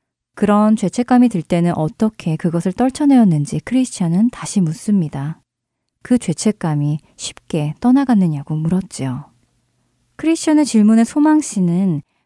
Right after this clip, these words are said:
죄책감이 자신의 양심을 너무 심하게 괴롭혀서 그것을 떨쳐낼 수 없었다고 답합니다.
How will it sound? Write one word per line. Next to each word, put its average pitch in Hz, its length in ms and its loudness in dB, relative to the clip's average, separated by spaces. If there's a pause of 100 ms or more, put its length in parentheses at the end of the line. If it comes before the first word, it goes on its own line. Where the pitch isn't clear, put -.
죄책감이 233 800 4
자신의 202 480 0
양심을 180 500 2
너무 170 400 0
심하게 269 500 2
괴롭혀서 165 720 0 (220)
그것을 175 600 0
떨쳐낼 339 500 -2
수 - 160 -4
없었다고 147 480 -6
답합니다. 156 800 -2